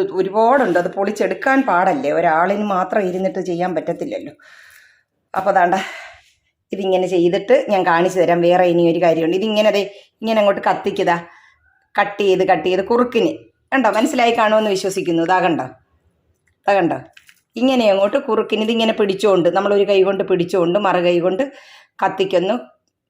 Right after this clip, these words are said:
അരിഞ്ഞരിഞ്ഞരിഞ്ഞെടുക്കുക. എടുത്തിട്ട് ഇനി ഒരു പണിയുണ്ട്, കാണിച്ചു തരാം. ദാ ഇങ്ങനെ കട്ട് ചെയ്യുക.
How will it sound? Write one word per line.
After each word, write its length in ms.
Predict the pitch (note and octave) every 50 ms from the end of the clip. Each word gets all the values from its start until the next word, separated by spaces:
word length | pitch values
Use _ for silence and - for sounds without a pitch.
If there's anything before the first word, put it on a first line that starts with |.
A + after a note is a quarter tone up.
| _ _ _ _ _ _ _ _ - G3+
അരിഞ്ഞരിഞ്ഞരിഞ്ഞെടുക്കുക. 1080 | G3 F#3+ F#3+ G3+ F#3+ F3+ E3+ F3 F3+ F3 E3+ E3+ E3 E3 C#3 B2 A2+ - - F2 C#2+ - - _ _ _ _ _ _ _ _ _ _ _ _ _ _ _ _ _ _ _ _ _ _ _ _ _ _ - G#3 G#3
എടുത്തിട്ട് 300 | F#3+ F3+ - - D#3 G#3+ G3
ഇനി 120 | G3 G3+ F#3 E3
ഒരു 80 | E3+ E3+
പണിയുണ്ട്, 340 | D#3+ D#3 D3+ C#3+ C3+ B2+ C#3+ C#3+
കാണിച്ചു 240 | D#3 D3 C#3 C#3 - A#2+
തരാം. 200 | G#2+ A#2 - - _ _ _ _ _ _ _ _ _ _ _ _ _ _ _ _ _ _ _ _ G3 F#3+
ദാ 80 | F#3 F#3 F3+ F3+ - - _ _ _ _ _ _ _ _ - A#3 A3
ഇങ്ങനെ 220 | A#3 A#3+ B3 B3 G3 G3
കട്ട് 160 | F#3 F#3+ F#3
ചെയ്യുക. 220 | E3 D#3 D3 C3+